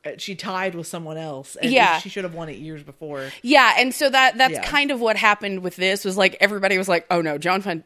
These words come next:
Speaker 2: Joan Fontaine absolutely should have won this for Rebecca," and it didn't happen. So
Speaker 1: Yeah.
Speaker 2: when she was up for Suspicion, they're like, "Yeah, okay, let's go ahead and, like, give it to her."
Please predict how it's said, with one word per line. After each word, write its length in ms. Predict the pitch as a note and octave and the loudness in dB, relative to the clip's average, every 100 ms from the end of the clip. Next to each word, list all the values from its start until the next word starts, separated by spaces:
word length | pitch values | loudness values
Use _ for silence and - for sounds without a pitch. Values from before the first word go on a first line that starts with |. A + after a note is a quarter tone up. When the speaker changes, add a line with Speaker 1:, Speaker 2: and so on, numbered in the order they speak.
| F3 | -6
Speaker 2:
Joan 220 | G#3+ G#3+ | -4 -2
Fontaine 340 | G3+ F3+ D#3+ - | -4 -2 -4 2
absolutely 560 | D#3+ D#3 - C#3+ C#3+ D#3 | 2 2 -4 -8 -6 -4
should 160 | G3 | -2
have 100 | F3+ | -2
won 180 | F#3 G3 | -2 -4
this 180 | G3+ G3+ | -4 -6
for 120 | G3+ | -8
Rebecca," 540 | G3 G3+ G3+ G3+ B3 - | -6 0 0 2 0 0
and 140 | F3 | -4
it 140 | F3+ | -2
didn't 220 | E3 E3+ F3 | -4 -4 -2
happen. 480 | D#3 E3 G#3 A3 | -2 0 -2 -2
So 360 | G#3 - F3 D#3+ | -2 0 0 0
Speaker 1:
Yeah. 100 | A#2+ - - | -2 -10 -4
Speaker 2:
when 180 | A3+ A3+ | 2 2
she 240 | - A#3+ | 2 2
was 220 | A3+ G3 | 4 4
up 240 | F3+ F#3+ - | 6 4 4
for 120 | F#3+ | -4
Suspicion, 640 | - F#3 - F3+ F#3 F#3+ | -4 -6 -2 -2 0 0
they're 100 | F#3 | 2
like, 160 | F3 - | 2 0
"Yeah, 220 | E3+ E3+ | 4 4
okay, 220 | D3 D3+ C#3 | 4 2 -2
let's 180 | D3 - | -4 -2
go 160 | D#3+ | 0
ahead 280 | C4+ F3 D3+ | 2 2 0
and, 80 | D#3+ | -2
like, 200 | D#3 D3 | -4 -2
give 160 | D#3+ | -4
it 80 | D#3+ | -4
to 120 | D3+ | -6
her." 100 | D3+ | -10